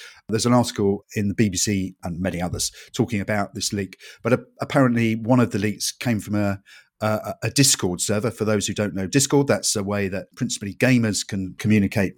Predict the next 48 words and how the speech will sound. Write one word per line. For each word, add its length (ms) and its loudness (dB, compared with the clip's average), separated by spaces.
very 180 2
easily, 260 4
either 280 2
or 120 -6
verbally 440 2
or 180 -4
text 360 0
or, 160 -4
or 160 -2
whatever. 420 -2
And 80 -4
it's 120 -4
used 220 -2
for 160 -4
other 160 -2
purposes. 560 -6
But 180 -6
there's 160 4
a, 200 2
a 60 0
so-called 380 2
Minecraft 720 0
Earth 300 2
map, 200 -6
which 100 -2
I 100 4
thought 140 4
was 160 0
really 220 2
interesting. 420 -2
Apparently 380 -4
there's, 260 -6
there's 160 -6
lots 200 -2
of 80 -12
people 440 -2
creating 800 2
maps 340 -2
of 100 0
the 80 2
world, 480 0
essentially 380 2
creating 640 0
the 80 -4
world 340 2
in 140 0
Minecraft. 560 -4
And, 160 -8